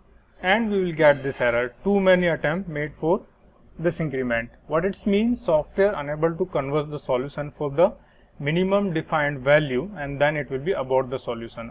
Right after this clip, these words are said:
okay? But of course, for that we have number of remedies, and I will talk about those remedies in this video. So just dismiss it, and here we can see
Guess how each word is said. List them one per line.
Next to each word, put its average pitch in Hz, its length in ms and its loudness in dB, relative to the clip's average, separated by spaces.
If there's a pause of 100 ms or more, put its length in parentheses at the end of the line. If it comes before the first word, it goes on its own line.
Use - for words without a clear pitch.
okay? 170 220 -4 (580)
But 185 140 4
of - 160 4
course, - 480 2
for 175 140 2
that 185 240 8
we 190 100 -4
have 185 380 4 (100)
number 165 300 -2
of - 160 2
remedies, 151 720 -2 (100)
and 135 260 -4
I 131 100 2
will 156 120 -2
talk 151 240 0
about 143 320 0
those 139 180 -2
remedies 131 520 -4
in 131 180 -10
this 127 160 -8
video. 113 400 -12 (4000)
So 151 340 -4
just 151 240 -4
dismiss 165 340 -6
it, 185 400 2
and 139 480 0
here 175 260 4
we 185 120 -2
can 190 180 2
see 190 320 -2